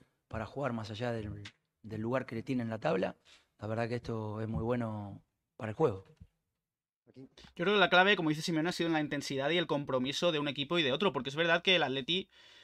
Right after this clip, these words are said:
Speaker 2: eh, a pesar de eso, mm, a pesar también de estar errático, ha tenido ocasiones para empatar e incluso para ganar el partido, pero no lo ha hecho, no, no ha tenido contundencia arriba y sobre todo yo creo que,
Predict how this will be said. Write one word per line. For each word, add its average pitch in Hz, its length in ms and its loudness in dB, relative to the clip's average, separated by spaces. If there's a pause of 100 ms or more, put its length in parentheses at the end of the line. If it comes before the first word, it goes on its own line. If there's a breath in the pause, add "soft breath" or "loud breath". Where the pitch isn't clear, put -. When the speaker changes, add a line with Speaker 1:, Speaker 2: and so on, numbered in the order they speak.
(220 loud breath)
Speaker 2:
eh, 131 320 2
a 120 60 -2
pesar 139 260 2
de 175 160 6
eso, 147 400 0 (160)
mm, 127 580 0
a - 120 0
pesar 143 200 -2
también 165 240 2
de 160 60 2
estar 151 180 2
errático, 156 540 0
ha 185 140 6
tenido 156 260 4
ocasiones 135 380 -4
para 131 140 -2
empatar 127 280 -2
e 175 60 2
incluso 147 240 -6
para 139 160 2
ganar 123 160 0
el 151 80 -2
partido, 143 340 -2
pero 120 300 -4
no 123 400 0
lo 151 100 6
ha 131 100 4
hecho, 180 280 0
no, 139 400 -2
no 135 80 0
ha - 20 -4
tenido 139 180 -2
contundencia 135 400 -4
arriba 131 240 2
y 165 40 2
sobre 131 260 -2
todo 127 220 0
yo 135 100 -2
creo 131 160 -4
que, 151 220 -2